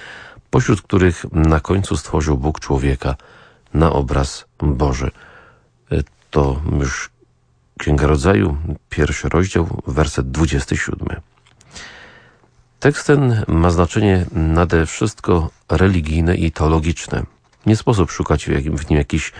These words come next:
elementów istotnych z punktu widzenia szczegółowych nauk przyrodniczych. Tak więc wielokierunkowe badania dotyczące powstania i rozwoju poszczególnych gatunków w przyrodzie nie znajdują w tym opisie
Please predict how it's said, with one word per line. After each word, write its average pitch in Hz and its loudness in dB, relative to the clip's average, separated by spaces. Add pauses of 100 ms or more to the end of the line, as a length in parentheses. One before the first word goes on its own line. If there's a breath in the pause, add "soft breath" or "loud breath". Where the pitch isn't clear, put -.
(460 loud breath)
elementów 80 4
istotnych 98 0
z - -16
punktu 80 -2
widzenia 80 2 (360 loud breath)
szczegółowych 78 0
nauk 92 4
przyrodniczych. - -4 (560)
Tak 85 2
więc 92 2 (580 loud breath)
wielokierunkowe 90 2
badania 76 0
dotyczące 73 -2
powstania 80 0 (640 loud breath)
i 85 4
rozwoju 80 2
poszczególnych 78 0
gatunków 82 0
w - -20
przyrodzie 82 0 (420 soft breath)
nie 127 4
znajdują 78 2
w - -6
tym 73 0
opisie 73 -2